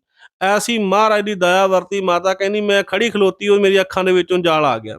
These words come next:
ਮੇਰੀ ਨਹੁੰ ਵੀ ਜਿਹੜੀ ਉਹਦੇ ਅੱਖਾਂ 'ਚ ਵੀ ਜਾਲ ਆ ਗਿਆ।" ਤੇ ਜਾਂਦੇ ਜਾਂਦੇ ਸਾਨੂੰ ਫਤਿਹ ਬੁਲਾ ਕੇ ਮੇਰੀ ਨਹੁੰ ਨੂੰ ਫਿਰ ਸਿਰ ਤੇ ਹੱਥ ਰੱਖ ਕੇ ਕਹਿ ਕੇ, "ਧੀਏ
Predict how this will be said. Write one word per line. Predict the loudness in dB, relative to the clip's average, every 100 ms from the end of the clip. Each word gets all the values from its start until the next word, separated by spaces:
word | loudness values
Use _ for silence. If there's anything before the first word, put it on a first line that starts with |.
| -2
ਮੇਰੀ | 0 0 0
ਨਹੁੰ | 2 4 4
ਵੀ | 2 0
ਜਿਹੜੀ | -2 0
ਉਹਦੇ | 2 2
ਅੱਖਾਂ | 0 -6 -6
'ਚ |
ਵੀ | -4
ਜਾਲ | -2 2 2
ਆ | 0
ਗਿਆ।" | -2 -6 _ -20 -20 _
ਤੇ | -2
ਜਾਂਦੇ | 2 2 2 2
ਜਾਂਦੇ | 2 0 -2
ਸਾਨੂੰ | -2 -2
ਫਤਿਹ | -2 0 0
ਬੁਲਾ | 2 0
ਕੇ | 0
ਮੇਰੀ | -2 -2
ਨਹੁੰ | 0 0 0
ਨੂੰ | -2
ਫਿਰ | -2 -2
ਸਿਰ | 0 -2
ਤੇ | -2 -2
ਹੱਥ | 0 0 -2
ਰੱਖ | -2 -4
ਕੇ | -8
ਕਹਿ | -4 -4
ਕੇ, | -2 -6
"ਧੀਏ | -4 -4 0 0